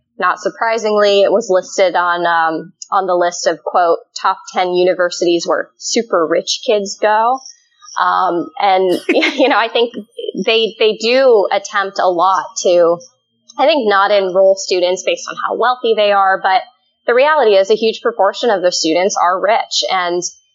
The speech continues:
I mean, I remember a few years ago, there was, like, a, a very rich Arab student, uh, who advertised for a private tutor to help him, uh, earn his place at Oxford, and he offered him two hundred thousand dollars.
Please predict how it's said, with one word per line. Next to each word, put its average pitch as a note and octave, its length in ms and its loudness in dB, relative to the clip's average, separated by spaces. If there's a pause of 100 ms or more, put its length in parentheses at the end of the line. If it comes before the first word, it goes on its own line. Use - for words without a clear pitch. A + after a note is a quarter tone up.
I G#3 100 -2
mean, G3+ 160 0
I G3 120 0
remember F#3+ 640 -2
a F#3 100 -4
few G3 160 0
years F#3+ 220 2
ago, F3+ 400 2
there F#3 160 0
was, F#3 160 -4
like, F#3 160 -4
a, F3+ 320 -2
a F3+ 180 -4
very G3 300 4
rich F#3 460 -2
Arab F3+ 380 0 (160)
student, G#3 720 0 (140)
uh, F#3 320 0
who F#3+ 160 4
advertised F#3 920 -2
for E3+ 140 0
a E3+ 160 -8
private F3+ 420 -2
tutor F3+ 400 2
to F3 80 0
help F3 280 -4 (100)
him, F3 220 0 (580)
uh, F3+ 220 0
earn G3+ 260 2
his F#3 320 -2
place F3 260 -2
at G3+ 120 0
Oxford, A3+ 500 0
and G#3+ 100 2
he F3+ 140 0
offered F3 380 -2
him F#3 200 -6
two F#3+ 200 0
hundred F3 320 -2
thousand E3 420 -2
dollars. E3+ 720 2